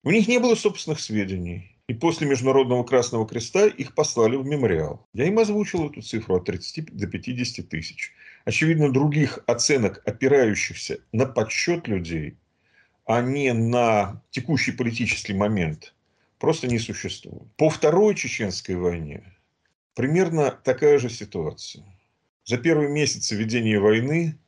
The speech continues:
с сентября девяносто девятого по март двухтысячного организация Human Rights Watch –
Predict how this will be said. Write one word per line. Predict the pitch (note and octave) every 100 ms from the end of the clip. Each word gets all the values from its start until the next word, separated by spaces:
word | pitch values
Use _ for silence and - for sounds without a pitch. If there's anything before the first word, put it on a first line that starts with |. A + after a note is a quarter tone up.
| _ _ _
с | - - -
сентября | B2+ A#2+ B2 C3
девяносто | A2+ A2+ A2+ A2 -
девятого | G2 A2 A2+ F#2+ - E2+ D#2+ _
по | G#2+
март | G#2+ A2 E2+ E2+
двухтысячного | G2 A2 - E3 D#3+ - - F#2+ E2 D#2+ - _ _
организация | A#2 B2 B2+ C3 B2+ A#2
Human | D3 B2+
Rights | A#2 A2+ -
Watch – | D3 E3 - -